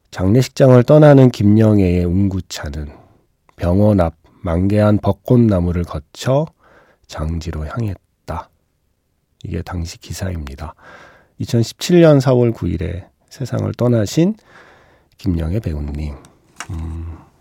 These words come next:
마지막에 운구차가 병원 앞에 벚꽃나무를 지나갔다는 이 기사 한 줄이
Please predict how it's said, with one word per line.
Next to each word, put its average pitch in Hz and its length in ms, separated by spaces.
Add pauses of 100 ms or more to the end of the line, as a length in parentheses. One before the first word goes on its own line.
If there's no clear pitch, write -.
(720)
마지막에 127 380
운구차가 104 920 (720)
병원 95 300
앞에 95 180
벚꽃나무를 90 920 (500)
지나갔다는 80 880 (280)
이 87 300
기사 104 280
한 147 200
줄이 95 540